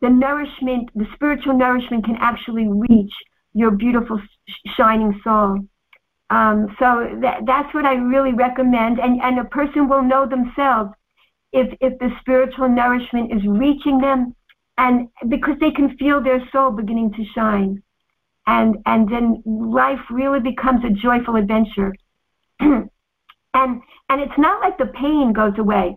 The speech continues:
because life is filled with painful moments. But, um, it will be less and less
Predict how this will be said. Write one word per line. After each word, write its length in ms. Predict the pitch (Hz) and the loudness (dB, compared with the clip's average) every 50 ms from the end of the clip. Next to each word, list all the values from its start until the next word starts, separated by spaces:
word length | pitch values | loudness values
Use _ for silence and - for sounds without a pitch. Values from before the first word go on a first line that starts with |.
| _ _ _ _ _ _ _ | _ _ _ _ _ _ _
because 300 | - 254 247 - 311 285 247 - | -6 -6 0 2 2 0 0 0
life 260 | 254 277 285 302 302 285 - | 0 0 2 0 0 -4 -6
is 120 | - 269 247 - - - | -8 -8 -8 -10 -6 -2
filled 260 | 285 285 285 277 254 | 0 2 2 0 0
with 180 | 254 262 - - | -2 -4 -4 -2
painful 380 | - 269 262 262 247 - 262 247 | -2 0 0 0 0 2 2 2
moments. 540 | 240 247 254 254 247 220 196 190 190 - - _ _ _ _ - - - - _ _ - | 4 4 2 2 2 0 0 -2 -4 -8 -12 _ _ _ _ -20 -20 -20 -20 _ _ -6
But, 440 | 220 202 202 277 277 269 262 262 - _ _ _ _ _ - | -2 0 2 2 2 2 0 -2 -4 _ _ _ _ _ 0
um, 300 | 262 254 247 240 247 - 277 | 2 2 2 0 0 0 0
it 100 | 262 254 | 0 2
will 160 | 254 269 254 | 2 0 0
be 180 | 208 262 262 | 2 0 0
less 300 | 247 240 240 262 294 302 - 320 | 0 2 2 0 0 -2 0 0
and 240 | 320 294 277 - - - | 2 2 0 0 -4 -8
less 260 | - 226 254 262 269 | -4 0 0 0 0